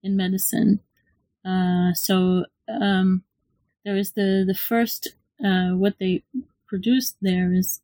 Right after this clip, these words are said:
is, um, a Persian account of Chinese medicine, the Tansukhnameh, um, again with, with illustrations. And there's still work to be done on this fascinating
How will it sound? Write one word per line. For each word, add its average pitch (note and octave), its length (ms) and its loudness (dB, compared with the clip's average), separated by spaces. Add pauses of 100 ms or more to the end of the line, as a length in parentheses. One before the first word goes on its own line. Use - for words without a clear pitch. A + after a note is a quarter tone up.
is, F#3 260 2
um, F3+ 400 2 (600)
a - 60 2 (360)
Persian G#3+ 400 0
account F#3+ 640 0 (120)
of F3+ 220 0 (380)
Chinese F#3 680 -2 (680)
medicine, F#3 600 0 (260)
the F3+ 260 -2
Tansukhnameh, F3+ 840 -2 (720)
um, F3+ 480 0
again G3 460 0
with, - 320 -6 (100)
with F#3+ 300 0
illustrations. F#3 1300 0 (680)
And G3 440 0 (840)
there's G#3 280 2
still A3+ 340 -2 (240)
work F#3+ 360 0
to - 100 -6
be F3+ 120 -2
done F#3+ 320 0
on F3+ 260 2
this F3 340 -2
fascinating F3+ 840 0